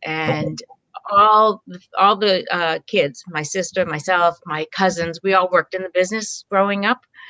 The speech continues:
Speaker 2: We
Speaker 1: Mm-hmm.
Speaker 2: were either the blueprint girl, the blueprint boy, the errand girl. Um, and then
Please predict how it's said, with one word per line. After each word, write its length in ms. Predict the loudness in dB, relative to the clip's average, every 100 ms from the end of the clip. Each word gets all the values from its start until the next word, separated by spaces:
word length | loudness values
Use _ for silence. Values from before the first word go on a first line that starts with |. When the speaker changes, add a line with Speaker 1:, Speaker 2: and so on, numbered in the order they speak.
| -20 -8
Speaker 2:
We 240 | 0 2 4
Speaker 1:
Mm-hmm. 80 |
Speaker 2:
were 80 | 2
either 280 | -2 -4 -6
the 80 | -4
blueprint 520 | -2 -4 -2 -4 -2
girl, 320 | 0 4 4 2
the 100 | 0
blueprint 420 | -4 -2 -4 -2
boy, 260 | 2 2 2
the 140 | 2
errand 260 | 2 2 0
girl. 440 | 2 2 2 0 -4
Um, 440 | -6 -6 -8 -12 -12 -8
and 180 | -2
then 460 | 0 0 0 -2